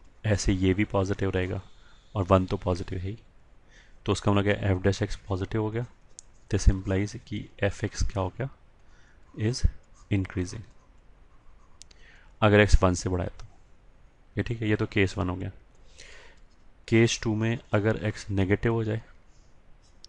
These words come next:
ठीक है, तो फिर f dash x में क्या होगा? x raised to power twenty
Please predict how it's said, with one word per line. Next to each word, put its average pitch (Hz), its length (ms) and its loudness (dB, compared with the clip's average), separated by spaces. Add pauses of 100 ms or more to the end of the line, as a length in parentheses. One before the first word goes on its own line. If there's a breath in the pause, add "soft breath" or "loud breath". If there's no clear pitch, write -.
(1200 soft breath)
ठीक 117 180 -2
है, - 260 -8 (920)
तो 110 80 0
फिर 107 360 0
f 101 220 2
dash 101 200 2
x - 220 -4
में 101 80 -2
क्या 98 140 -2
होगा? 95 180 -2
x - 220 -8
raised 101 140 -4
to - 40 -8
power 98 140 -2
twenty 95 400 -4